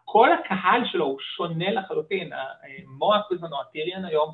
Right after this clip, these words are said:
הייתה מאוד, מאוד, מאוד, מאוד חריגה בנוף. מאוד, מאוד, מאוד, מאוד חריגה בנוף, גיוס מגוגל, על ה-, אה, הייתה המשקיעה העיקרית בשלבים המוקדמים, היה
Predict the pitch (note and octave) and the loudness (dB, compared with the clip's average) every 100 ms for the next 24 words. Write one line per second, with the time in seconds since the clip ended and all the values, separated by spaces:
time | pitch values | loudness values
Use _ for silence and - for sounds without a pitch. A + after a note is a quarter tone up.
0 | - _ G#3 G3 G3+ - - B3 C4 C4+ | -10 _ 2 2 2 -2 -6 -2 0 0
1 | G#3 G3 G3 G3 - B3 A#3 F#3 F#3 G3 | -2 0 -2 -2 -2 -2 -2 -2 0 0
2 | F3+ F#3 - E3 D#3 D#3 D3+ C#3+ C#3+ B2 | 0 -6 -10 -8 -2 0 0 -4 -14 -20
3 | _ _ - F#3+ G3 A3 A3 F#3+ E3+ E3+ | _ _ -10 -8 -2 0 2 0 -2 -2
4 | F3 D3 D3+ C#3+ C#3+ F3 G3 F#3+ - _ | -2 -2 -4 -4 -4 -2 0 -4 -10 _
5 | _ _ - - E3 D#3+ D#3 C#3+ F3+ F3+ | _ _ -10 -6 2 4 4 2 2 0
6 | D3 C#3+ E3+ F3 D#3+ C3 F3 F#3 G3 G3 | -4 0 0 0 -4 4 4 4 2 0
7 | D3+ C3 B2+ _ - - C3+ B2+ - - | -4 -8 -12 _ -20 -14 -12 -12 -14 -16
8 | B2 C3+ C#3+ C#3 - - D3 C#3+ C3+ B2+ | -10 -8 -8 -10 -14 -8 -8 -8 -12 -6
9 | F3 F#3+ F3+ - F#3+ E3+ F#3 F3+ F3 F3 | -4 -4 -8 -6 -4 -4 -4 -8 -6 -4
10 | F3+ F#3+ F#3+ F#3+ - _ _ - | 0 2 2 0 -8 _ _ -4